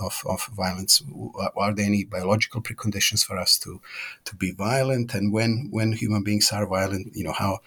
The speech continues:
how biological, uh, explanations can deal with this. And in the second chapter, I deal with, with the kind of economic explanations, you know, focusing more on self-interest and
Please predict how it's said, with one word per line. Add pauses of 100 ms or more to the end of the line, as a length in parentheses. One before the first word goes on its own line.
(260)
how
biological,
uh, (280)
explanations
can
deal
with
this. (420)
And
in
the
second
chapter,
I
deal
with,
with
the
kind
of
economic
explanations,
you
know,
focusing
more
on
self-interest
and